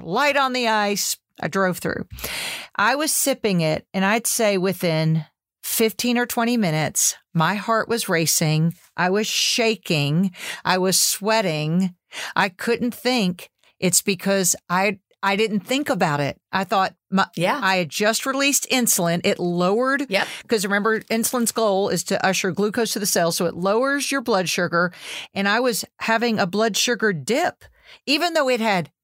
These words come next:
Speaker 1: zero calories, all the
Speaker 2: Right.
Speaker 1: things that we s-, people try to defend, their Diet Coke or whatever it is. I mean, I was doing the same thing. I didn't mean to. I mean, I really, it, it was just one of those things that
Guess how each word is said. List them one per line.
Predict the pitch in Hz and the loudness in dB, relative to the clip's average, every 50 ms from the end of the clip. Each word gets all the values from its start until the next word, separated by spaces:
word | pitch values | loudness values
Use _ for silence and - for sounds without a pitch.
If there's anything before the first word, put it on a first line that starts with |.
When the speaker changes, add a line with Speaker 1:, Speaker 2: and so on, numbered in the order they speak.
| - - | -2 2
Speaker 1:
zero | 156 139 139 143 156 175 180 196 214 247 285 285 | 2 2 2 2 0 0 0 2 2 0 0 -2
calories, | - - 202 170 160 156 151 139 135 135 143 151 190 202 - - - - - - _ | -2 -2 0 0 0 0 -2 -2 -2 0 0 0 0 0 0 -2 -4 -8 -20 -10 _
all | - 208 240 269 277 | -2 0 0 2 0
the | 339 339 | 0 0
Speaker 2:
Right. | - 320 | 0 2
Speaker 1:
things | 320 320 311 294 233 | 2 2 2 2 0
that | 277 - | 0 0
we | 226 262 262 | 0 2 2
s-, | 226 - - - - - | 2 2 0 -2 -4 -4
people | - 285 247 - 247 226 214 | -2 -2 0 0 0 0 0
try | - - - 247 220 196 | -2 -2 -2 0 2 2
to | 180 | 0
defend, | 160 180 156 - - - 285 302 302 247 208 196 196 196 - - - - - - - - - - - | 0 -2 -4 -6 -6 -4 -2 0 2 2 2 0 -2 -2 -6 -10 -12 -10 -8 -10 -10 -10 -12 -10 -8
their | 196 190 202 226 208 208 202 196 202 202 196 - 175 | -6 -2 0 0 2 2 2 2 0 0 -4 -4 -2
Diet | 202 185 185 190 - - | 0 2 2 0 -2 -2
Coke | - 190 185 185 - | 0 0 0 0 0
or | 196 | -2
whatever | 180 202 233 233 220 190 220 | 0 0 2 2 2 2 0
it | 208 | 0
is. | 233 240 196 185 190 | 2 2 2 0 0
I | 254 | 0
mean, | 190 196 185 - - - | 0 0 -2 -4 -6 -4
I | - 139 175 | -2 0 0
was | 196 190 175 147 | 2 0 0 0
doing | 160 226 254 262 233 | 0 0 0 2 2
the | 214 214 | 0 0
same | - 254 233 214 | 0 0 0 0
thing. | 320 339 330 254 | 0 0 0 2
I | 226 | 2
didn't | 262 247 202 190 185 | 2 2 2 2 2
mean | 202 269 311 311 262 - | 2 2 0 0 0 0
to. | - 170 139 117 | 0 0 0 0
I | 160 180 | 0 2
mean, | 208 202 | 2 2
I | 196 | 2
really, | 190 185 208 269 285 240 196 180 175 175 - - - - - - - - | 0 0 0 0 0 0 0 0 -2 -4 -8 -14 -16 -16 -16 -16 -8 -4
it, | - 135 - | -2 0 0
it | - | 2
was | 220 202 | 0 2
just | 190 214 - | 0 0 0
one | 220 233 233 | 0 0 0
of | 233 | 0
those | 196 190 175 - | 0 0 0 0
things | - 208 247 269 240 202 185 170 - - | 0 0 0 2 2 0 0 -2 -2 0
that | 196 196 175 - | 2 2 2 0